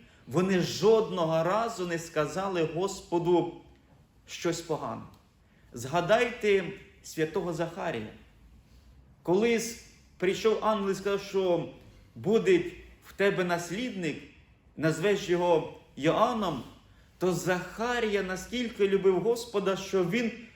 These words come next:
не повірив, що Господь може його настільки полюбити, що дає йому дитину на старість. Просто вдумайтеся, він не може повірити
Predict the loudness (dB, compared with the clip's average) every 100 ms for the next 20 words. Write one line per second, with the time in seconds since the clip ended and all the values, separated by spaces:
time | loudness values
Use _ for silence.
0 | _ 0 2 2 4 6 6 4 2 4
1 | 4 4 0 -6 -16 -20 _ _ _ _
2 | _ -14 2 4 4 -2 -4 -2 -2 -2
3 | -4 -2 -2 -2 -6 -6 -6 -2 -2 -2
4 | -2 0 -2 -4 -2 -2 -2 -2 -2 -2
5 | -2 -6 -10 -12 -12 -18 -20 -20 -20 -20
6 | -20 -20 _ _ _ -20 -20 -20 -20 _
7 | -2 0 2 2 0 2 0 0 0 0
8 | 0 0 0 0 0 -2 -4 -2 -2 -2
9 | -4 -2 -4 -2 -2 -4